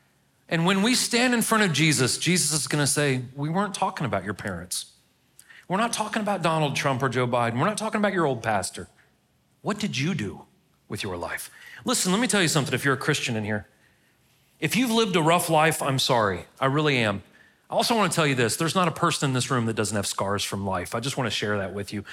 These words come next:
We've all had to go through it a little bit. Here's the other thing. Regardless of what you've done or regardless of what's been done to you,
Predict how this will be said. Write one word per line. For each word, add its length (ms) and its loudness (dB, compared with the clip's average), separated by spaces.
We've 180 2
all 300 2
had 140 2
to 60 0
go 140 2
through 200 0
it 60 2
a 40 2
little 220 0
bit. 260 -10
Here's 300 2
the 120 2
other 160 2
thing. 260 -2
Regardless 600 2
of 120 0
what 260 0
you've 220 0
done 220 2
or 80 2
regardless 540 2
of 100 -2
what's 200 0
been 240 0
done 260 2
to 160 -2
you, 280 0